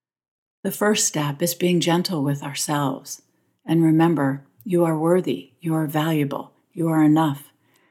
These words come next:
The only person who needs to believe in this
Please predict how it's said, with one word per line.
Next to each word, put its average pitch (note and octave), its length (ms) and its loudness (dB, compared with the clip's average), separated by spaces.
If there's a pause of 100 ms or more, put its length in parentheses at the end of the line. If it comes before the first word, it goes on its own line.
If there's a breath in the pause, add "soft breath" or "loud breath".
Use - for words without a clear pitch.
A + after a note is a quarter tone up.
(300)
The C#3 220 -8
only G#3 360 2
person D3 460 -4
who E3 120 0
needs E3 320 0
to - 100 -8
believe D#3+ 380 -6
in C#3+ 120 4
this C3 320 -2